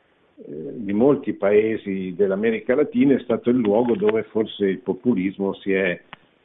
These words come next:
maggiormente espresso. Il populismo è ritornato, diciamo così, di moda negli ultimi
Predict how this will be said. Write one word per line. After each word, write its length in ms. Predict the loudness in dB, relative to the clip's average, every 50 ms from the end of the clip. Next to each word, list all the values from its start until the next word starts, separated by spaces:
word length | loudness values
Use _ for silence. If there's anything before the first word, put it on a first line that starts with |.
| -8 -6
maggiormente 1400 | -4 -4 -4 -2 0 0 0 2 2 2 2 2 0 0 -2 0 0 2 2 2 2 0 0 -2 -2 -4 -6
espresso. 680 | -8 -10 -10 -12 _ -10 -10 -8 -8 -10 -12 -12 -10 -6
Il 60 | 0
populismo 680 | 2 2 4 4 6 6 6 6 4 2 0 -2 -6 -12 -20 -20 _ _ _ _ _ -20 -20 -20 -20 -20 -20 _ -20 -20 _ _ _ -20 _ _ _ _ _ _ _ _ _ _ _ _
è 200 | 0 2 4 6 6
ritornato, 840 | 4 4 4 4 4 4 6 6 6 4 4 4 2 0 -4 -8 -10
diciamo 360 | -10 -8 -6 -4 -2 -2 -2
così, 320 | -4 -4 0 2 2 2 4
di 140 | 4 4
moda 640 | 6 6 6 6 6 4 2 0 -2 -2 -2 -4 -6
negli 300 | -8 -8 -10 -2 2 4
ultimi 880 | 4 4 2 0 -4 -6 -6 -4 -2 -2 0 0 0 -2 -4 -4 -6